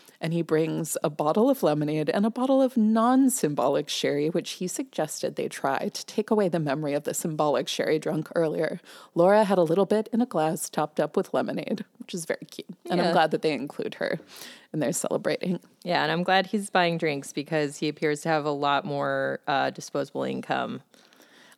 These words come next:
Speaker 1: I, yeah, I think
Speaker 2: <laughs>
Speaker 1: so. But doesn't he also,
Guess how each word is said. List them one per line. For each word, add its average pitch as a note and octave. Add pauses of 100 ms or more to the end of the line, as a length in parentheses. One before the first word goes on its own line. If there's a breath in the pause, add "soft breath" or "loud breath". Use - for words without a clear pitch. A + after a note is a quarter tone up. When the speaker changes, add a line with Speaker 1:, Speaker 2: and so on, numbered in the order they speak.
Speaker 1:
I, E4
yeah, E4+
I B3+
think -
Speaker 2:
<laughs> -
Speaker 1:
so. D#3+
But F3+
doesn't C4
he F#4
also, F#4